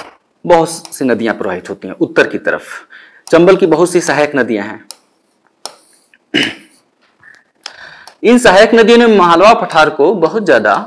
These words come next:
अपर्दित कर दिया है। अपर्दित करने का मतलब है कि बहुत लंबे समय काल से इन नदियों ने मालवा पठार को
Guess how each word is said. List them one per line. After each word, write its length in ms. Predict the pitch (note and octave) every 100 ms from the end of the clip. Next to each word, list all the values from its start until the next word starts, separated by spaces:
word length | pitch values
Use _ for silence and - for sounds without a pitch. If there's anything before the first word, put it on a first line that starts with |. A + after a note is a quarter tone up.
| - _ C3
अपर्दित 520 | - D#3 C#3+ D#3+ -
कर 120 | E2
दिया 200 | - -
है। 260 | - - - - _ _ - - _ _ _ _ _ _ - - - - - _
अपर्दित 440 | D3+ F#3 F#3 A3 -
करने 220 | G#3 G3+
का 60 | G3+
मतलब 280 | G3+ G#3
है 100 | G#3
कि 320 | G#3 G#3+ G3+ - - _ _
बहुत 260 | F#3 F3 A#3
लंबे 260 | F3 G3 B3
समय 240 | G3+ F#3+
काल 280 | F#3 E3+ F3
से 200 | F3+ G3 G#3
इन 340 | - F#3+ F#3
नदियों 240 | D#3+ E3 G3
ने 100 | F#3+
मालवा 340 | D#3+ D3+ G3+
पठार 400 | F#3 D#3+ D3+ C3+
को 360 | - C3+ A3+